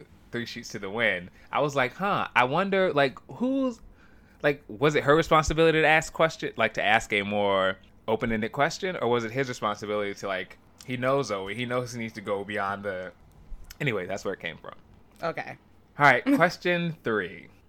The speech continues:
Speaker 2: Mm-hmm.
Speaker 1: Does your toilet paper roll over or roll under? Does it hang over or hang under?
Speaker 2: You ready for me to answer?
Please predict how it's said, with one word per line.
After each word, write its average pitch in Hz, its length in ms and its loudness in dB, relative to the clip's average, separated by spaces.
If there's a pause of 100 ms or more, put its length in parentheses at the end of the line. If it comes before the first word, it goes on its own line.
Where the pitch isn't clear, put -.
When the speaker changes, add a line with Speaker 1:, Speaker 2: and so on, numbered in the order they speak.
Speaker 2:
Mm-hmm. 165 460 -10 (500)
Speaker 1:
Does 131 240 2
your 185 160 2
toilet 170 460 6
paper 92 500 -4 (360)
roll 107 500 2
over 190 680 4 (540)
or 104 140 0
roll 104 280 2
under? 85 460 -8
Does 104 160 -4
it 101 80 -10
hang 143 300 4
over 135 340 4
or 101 60 0
hang 98 260 -6
under? 78 320 -12 (420)
Speaker 2:
You 180 140 -4
ready 170 160 2
for 180 100 -6
me 170 120 -4
to 175 60 -2
answer? 190 360 -4